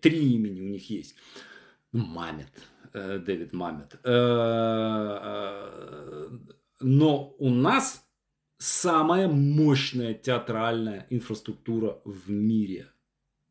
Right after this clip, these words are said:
В России там тысяча семьсот театров. Больше только в Китае.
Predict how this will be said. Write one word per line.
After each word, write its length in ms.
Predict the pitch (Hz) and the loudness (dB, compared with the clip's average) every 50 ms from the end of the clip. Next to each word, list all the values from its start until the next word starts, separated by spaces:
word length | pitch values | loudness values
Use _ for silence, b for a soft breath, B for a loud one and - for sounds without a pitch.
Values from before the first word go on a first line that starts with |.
| _ _ _ _ _ _ _ _ _ _ _ _ _ _ _ _ _ _ _ _ _ _ _ _ _ | _ _ _ _ _ _ _ _ _ _ _ _ _ _ _ _ _ _ _ _ _ _ _ _ _
В 120 | 110 107 | -2 2
России 600 | 123 135 131 135 - - 185 156 127 107 - - _ _ _ | 4 4 4 2 0 0 0 0 0 0 -2 -6 _ _ _
там 240 | - - 110 92 - _ _ _ | -6 -6 -6 -6 -8 _ _ _
тысяча 380 | - 165 151 - - - 120 | -10 -8 -6 -6 -4 -4 -6
семьсот 720 | - - - 120 117 - - - 131 123 120 - - _ _ _ _ _ _ _ _ _ _ _ _ _ _ | -4 -2 -2 -2 -2 -2 -4 -2 -2 -2 -2 -4 -8 _ _ _ _ _ _ _ _ _ _ _ _ _ _
театров. 440 | - 123 110 95 87 - - - - _ _ _ _ _ _ _ _ _ _ _ _ _ _ _ _ - | -4 -2 -2 -2 -4 -8 -14 -16 -18 _ _ _ _ _ _ _ _ _ _ _ _ _ _ _ _ -6
Больше 400 | 113 113 160 240 269 - - 143 | 4 6 8 8 8 6 2 0
только 280 | 139 156 180 185 - | 2 2 0 0 -2
в 80 | 139 - | -8 -8
Китае. 460 | - 139 135 127 110 - - - - | -10 -8 -6 -6 -6 -6 -8 -16 -20